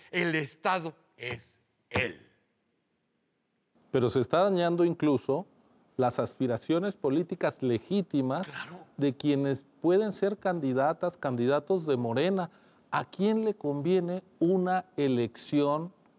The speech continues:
Speaker 2: que empieza con una crisis de legitimidad? Todo gobierno democrático debe aspirar a terminar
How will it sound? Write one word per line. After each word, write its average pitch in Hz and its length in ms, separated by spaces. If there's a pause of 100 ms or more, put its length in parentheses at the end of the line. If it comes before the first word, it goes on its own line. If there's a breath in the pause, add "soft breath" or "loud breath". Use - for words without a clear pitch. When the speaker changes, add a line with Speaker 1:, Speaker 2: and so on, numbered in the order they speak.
(300)
Speaker 2:
que 143 140
empieza 170 800
con 143 300
una 175 220
crisis 175 500
de 147 140
legitimidad? 127 1040 (600 soft breath)
Todo 240 380
gobierno 202 500
democrático 175 920 (160)
debe 175 440
aspirar 147 680 (260)
a 143 160
terminar 147 840